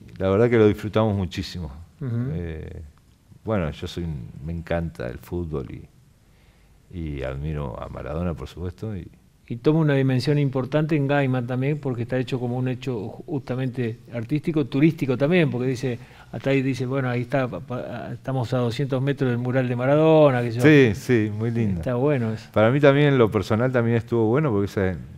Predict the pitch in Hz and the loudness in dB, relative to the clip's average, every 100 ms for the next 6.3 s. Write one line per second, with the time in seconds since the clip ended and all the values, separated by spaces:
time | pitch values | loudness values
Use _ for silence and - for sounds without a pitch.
0 | 60 87 87 85 107 104 95 92 82 78 | -12 -6 -4 -4 -4 -2 -2 -2 -4 -6
1 | 73 58 - - _ _ - _ _ _ | -8 -12 -16 -20 _ _ -20 _ _ _
2 | _ _ _ - 78 78 73 95 107 101 | _ _ _ -10 -6 -6 0 2 4 4
3 | 92 87 92 101 95 82 76 78 76 76 | 2 2 2 2 2 0 -2 -4 -6 -8
4 | 71 73 85 - 160 - - 113 - 98 | -8 -4 -4 0 0 0 -4 -12 -2 2
5 | 92 120 117 104 87 95 101 92 104 92 | 6 6 6 2 2 2 2 2 0 -2
6 | 87 - 127 | -4 -2 2